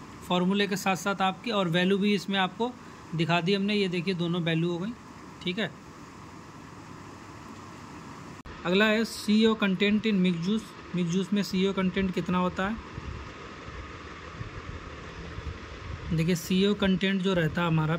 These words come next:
पीपीएम में अगर देखा जाए तो ये रहता है आपका नब्बे से एक सौ बीस पीपीएम में रहता है, ठीक है।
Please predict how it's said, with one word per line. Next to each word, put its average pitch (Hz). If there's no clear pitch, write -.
पीपीएम 170
में 170
अगर 165
देखा 151
जाए 156
तो 170
ये 180
रहता 180
है 175
आपका 175
नब्बे 170
से 214
एक 165
सौ 175
बीस 175
पीपीएम 185
में 190
रहता 185
है, 233
ठीक 170
है। 220